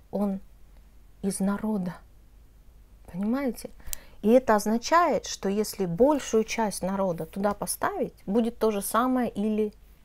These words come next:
хуже. Поэтому, когда кричат, «Они воруют», м, они зеркало того, откуда они вышли.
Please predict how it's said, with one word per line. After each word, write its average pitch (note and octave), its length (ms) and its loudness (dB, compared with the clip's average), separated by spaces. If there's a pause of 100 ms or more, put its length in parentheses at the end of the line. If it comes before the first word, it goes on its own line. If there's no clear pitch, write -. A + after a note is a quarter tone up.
хуже. F#3+ 680 -6 (1200)
Поэтому, A3 360 6
когда G#3+ 280 2
кричат, A3 440 -2
«Они G3+ 180 2
воруют», A#3+ 680 0 (600)
м, F3+ 400 -4
они C4 300 4
зеркало A#3 800 2 (180)
того, B3 480 4 (140)
откуда G3+ 440 -2
они F#3+ 200 -2
вышли. - 480 -10